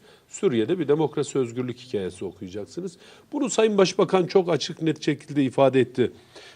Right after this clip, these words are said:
Ee, ben Orta Doğu eş başkanıyım. Yani Orta Doğu'da bundan sonraki süreçte umut ediyorum ki daha fazla, e, Türkiye'nin dış politikası zedelenmez. Dış politikamızı yeniden gözde-, gözden geçirmemiz gerekiyor.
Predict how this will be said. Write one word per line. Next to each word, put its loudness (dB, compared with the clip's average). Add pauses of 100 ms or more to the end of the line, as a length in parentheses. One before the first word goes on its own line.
(200)
Ee, 8
ben 2
Orta 0
Doğu 2
eş -2
başkanıyım. -8
Yani 6
Orta 2
Doğu'da 0
bundan 2
sonraki -4
süreçte -2 (460)
umut -2
ediyorum -2
ki -6
daha 4
fazla, -2 (720)
e, 0
Türkiye'nin -6
dış -10
politikası -8
zedelenmez. -4 (360)
Dış -4
politikamızı -4
yeniden 0
gözde-, -4 (100)
gözden -2
geçirmemiz -10
gerekiyor. -10